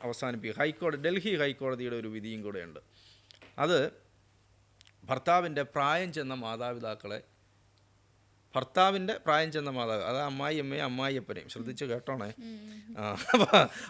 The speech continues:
Speaker 1: അവരെ, അവരെ അവഗണിക്കുക.
Speaker 2: ഉം.
Speaker 1: അത് ഭാര്യ കാട്ടുന്ന ക്രൂരതയാണ്.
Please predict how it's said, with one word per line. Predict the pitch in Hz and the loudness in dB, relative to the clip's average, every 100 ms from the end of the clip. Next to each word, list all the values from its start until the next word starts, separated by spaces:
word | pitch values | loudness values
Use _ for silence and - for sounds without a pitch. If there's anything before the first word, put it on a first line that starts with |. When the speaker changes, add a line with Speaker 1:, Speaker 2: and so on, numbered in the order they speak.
| - | 0
Speaker 1:
അവരെ, | 135 - 226 208 151 - - - - | 2 8 8 10 4 0 -12 -14 0
അവരെ | 139 156 180 | 4 6 6
അവഗണിക്കുക. | 175 147 160 175 175 135 104 - _ _ _ | 6 6 4 4 0 -2 -6 -6 _ _ _
Speaker 2:
ഉം. | 220 196 - _ _ | -18 -18 -20 _ _
Speaker 1:
അത് | 143 | -4
ഭാര്യ | 147 127 143 160 | 0 2 2 0
കാട്ടുന്ന | 131 123 - 123 | 0 -2 -2 -10
ക്രൂരതയാണ്. | 131 120 117 120 104 85 64 | -8 -10 -6 -2 -2 -4 -10